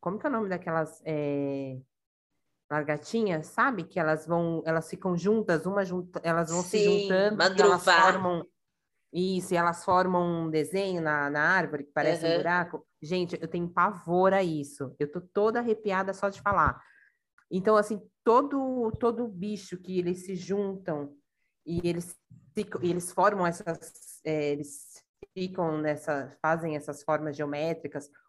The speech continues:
Speaker 1: ou qualquer coisa esburacada, sabe? Que tenha vários buraquinhos juntos, isso me arrepia, assim, a alma. Vocês não têm noção, eu não
Speaker 2: Mas é
Speaker 1: consigo
Speaker 2: só
Speaker 1: nem
Speaker 2: com
Speaker 1: chegar
Speaker 2: bichos
Speaker 1: perto.
Speaker 2: ou com qualquer forma geométrica, assim, ou só com
Speaker 1: Qualquer
Speaker 2: bicho
Speaker 1: coisa
Speaker 2: mesmo?
Speaker 1: que tenha esses buraquinhos, ó.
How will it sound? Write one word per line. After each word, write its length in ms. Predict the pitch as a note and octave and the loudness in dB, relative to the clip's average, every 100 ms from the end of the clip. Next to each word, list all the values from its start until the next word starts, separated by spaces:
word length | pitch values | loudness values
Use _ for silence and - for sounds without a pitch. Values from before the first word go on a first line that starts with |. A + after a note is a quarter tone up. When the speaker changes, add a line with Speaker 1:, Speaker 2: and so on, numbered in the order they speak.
| _ | _
Speaker 1:
ou 120 | F3 | 0
qualquer 380 | F3+ F#3 A#3 A#3 | 2 2 0 2
coisa 260 | A3+ G3 F#3+ | 2 2 0
esburacada, 1120 | D#3 F#3 A#3+ D#3 - F3 F#3+ F3+ C#3+ C3 - _ _ _ | -4 0 2 2 -2 -2 -2 -2 -2 -2 -10 _ _ _
sabe? 340 | - F3+ F#3+ | -2 -2 -2
Que 120 | F3+ | -6
tenha 260 | - D#3+ D3+ | -6 -4 -4
vários 400 | D3 F3+ F#3+ F#3 | -2 -2 -2 -6
buraquinhos 760 | D#3+ E3 D3+ - F#3+ F#3+ D3+ | -6 -4 -4 -4 -6 -4 -4
juntos, 560 | D#3+ G3+ A3 G#3+ C#3+ - _ _ - - - | -2 -2 -2 -4 -10 -12 _ _ -20 -20 -4
isso 640 | G#3 B3 - - B3 - G3 | 0 0 -2 0 0 0 2
me 120 | G#3 | 0
arrepia, 1000 | G3 G#3 - - G3 G3+ A3 A3+ G#3+ G#3 | 2 -2 -4 -14 -10 -4 0 0 -2 -4
assim, 840 | G3 F#3 - G#3+ G#3 G3+ G3 F#3 F#3 | -6 -6 -4 -2 0 0 -2 -4 -2
a 260 | F#3+ G#3 F3+ | 0 4 4
alma. 460 | E3 D#3 C3+ B2+ | 4 2 -2 -6
Vocês 220 | A#2+ D3 | -6 -6
não 100 | D#3+ | -6
têm 160 | D#3+ F3+ | -4 -4
noção, 440 | G3+ G#3 F3 C#3+ | -4 -6 -2 -2
eu 40 | C#3 | 0
não 80 | C#3+ | 4
Speaker 2:
Mas 180 | G#3+ | 6
é 40 | A3+ | 6
Speaker 1:
consigo 180 | - A3+ | 8 8
Speaker 2:
só 60 | |
Speaker 1:
nem 80 | F#3+ | 8
Speaker 2:
com 100 | B3 | 6
Speaker 1:
chegar 140 | A3 | 4
Speaker 2:
bichos 280 | G#3 A#3 C#4+ | 2 2 4
Speaker 1:
perto. 160 | D#4+ D4+ | 8 8
Speaker 2:
ou 60 | C#4+ | 8
com 180 | C#4+ | 4
qualquer 360 | C#4 B3+ B3+ B3 | 4 4 4 2
forma 360 | - A#3 A3+ A3 | 4 2 2 0
geométrica, 800 | A3+ A3 G#3 E3+ - - F3 | 2 2 2 -2 -4 -4 0
assim, 240 | E3+ - E3+ | 0 0 -4
ou 100 | E3 | 0
só 180 | - D#3+ | 0 2
com 60 | |
Speaker 1:
Qualquer 280 | F3+ D#3+ A3+ | 2 2 2
Speaker 2:
bicho 120 | - | 4
Speaker 1:
coisa 140 | A3 A3 | 4 2
Speaker 2:
mesmo? 160 | A3 | -2
Speaker 1:
que 60 | - | -4
tenha 360 | G3+ G3 G3 F#3+ | -2 -2 -2 -2
esses 520 | F#3+ F#3+ G3+ F3+ F3 | -2 -4 -8 -6 -8
buraquinhos, 1040 | E3 F#3 F#3+ F#3+ F#3+ - C#3+ C3+ C3 - D#3+ | -4 0 2 0 -2 -4 -4 -4 -8 -10 -4
ó. 440 | D#3+ D3 C3 | 0 0 -4